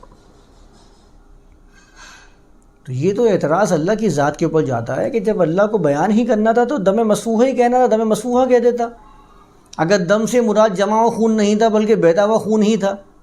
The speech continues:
اس سے مراد یہی تھی۔ کلیجی جو ہے وہ حرام نہیں تھی بلکہ کلیجی جائز تھی، تو پہلے ہی کہہ دینا چاہیے تھا یہ بات۔ بیس سال تک لوگ جو ہے وہ، آ، اس کو کھانے سے روکے رہے، بعد میں ان کو معلوم ہو کہ منشا تو یہ تھی۔ تو یہ نظریہ، یہ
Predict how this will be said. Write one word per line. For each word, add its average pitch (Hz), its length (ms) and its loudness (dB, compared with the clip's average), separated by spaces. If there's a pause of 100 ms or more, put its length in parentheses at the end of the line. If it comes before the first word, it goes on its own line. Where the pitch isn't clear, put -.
(120)
اس 160 100 -10
سے 233 120 -2
مراد 190 340 2
یہی 185 260 0
تھی۔ 208 220 -8 (320)
کلیجی 196 440 2
جو 220 120 2
ہے 214 60 4
وہ 226 160 4
حرام 180 340 2
نہیں 202 240 -2
تھی 226 120 -4
بلکہ 226 240 2
کلیجی 196 340 0
جائز 180 360 2
تھی، 214 200 -4 (260)
تو 208 80 -12
پہلے 220 360 2
ہی 254 60 -2
کہہ 254 80 2
دینا 247 220 0
چاہیے 226 280 -2
تھا 220 80 -2
یہ 214 120 -2
بات۔ 190 160 -2 (400)
بیس 196 280 0
سال 226 220 2
تک 233 120 0
لوگ 226 200 2
جو 214 180 0
ہے 220 60 4
وہ، 202 400 2 (580)
آ، 147 80 -4 (400)
اس 156 160 -4
کو 190 100 0
کھانے 180 280 0
سے 190 100 2
روکے 180 280 2
رہے، 240 120 2
بعد 180 240 2
میں 208 120 -4
ان 208 120 -4
کو 202 60 -2
معلوم 165 280 0
ہو 190 80 -2
کہ 202 80 -4
منشا 160 380 0
تو 156 100 -2
یہ 131 220 -4
تھی۔ 120 180 -12 (220)
تو - 80 -14
یہ 196 480 -2 (280)
نظریہ، 131 500 -4 (240)
یہ 175 560 -2